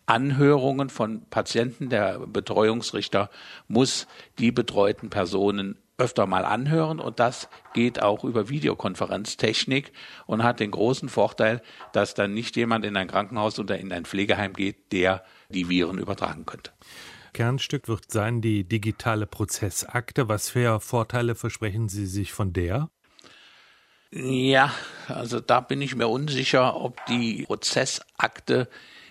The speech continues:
Speaker 1: gegenüber den, äh, Papierakten wirklich große Vorteile bringen wird. Aber es gibt natürlich gewisse Vorteile. Zum Beispiel kann man elektronisch eine Akte durchsuchen nach bestimmten Stichworten. Das ist natürlich ein Vorteil,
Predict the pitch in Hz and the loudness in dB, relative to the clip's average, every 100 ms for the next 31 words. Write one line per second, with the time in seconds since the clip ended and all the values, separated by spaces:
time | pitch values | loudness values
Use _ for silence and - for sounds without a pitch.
0 | - 123 123 127 131 135 127 120 104 - | -4 0 2 2 2 4 4 2 -2 -6
1 | 110 117 110 - 147 - - - - 120 | -4 0 0 2 2 2 0 -6 -10 -6
2 | 113 117 117 - 113 - - - _ _ | -2 0 0 0 -2 -2 -8 -16 _ _
3 | - 104 131 131 107 - 123 - 131 117 | -4 2 4 4 0 0 -2 0 0 0
4 | 107 104 110 135 117 95 113 - - - | 0 0 0 2 0 2 2 2 0 -18
5 | - - - 131 131 160 123 - 185 - | -20 -20 0 2 6 4 4 0 -6 0
6 | 170 135 123 113 - 110 123 117 120 123 | 0 2 0 -2 -2 0 0 0 2 2
7 | 151 131 117 - - 147 143 110 104 - | 2 2 0 -2 -2 -2 0 2 2 0
8 | - - 135 156 165 - - - - - | -4 -2 0 0 -2 -8 -20 -20 -20 -2
9 | 123 123 131 127 120 110 107 - 110 120 | 2 4 2 2 0 0 -2 -2 0 2
10 | 135 131 - 110 113 110 - - 110 - | 0 -2 -2 -2 0 0 -2 -6 -6 -2
11 | 104 98 - 120 151 135 107 107 - 131 | -2 0 -2 0 0 -2 -2 -2 -4 -6
12 | - 113 113 107 - - 131 - - 87 | -2 -4 -4 -4 -4 -2 -2 -2 -4 -8
13 | - - - - 110 127 135 107 117 107 | -8 -14 -6 0 0 0 -2 -2 0 -2
14 | 98 87 110 - - 135 143 | -2 -2 -2 -2 0 0 0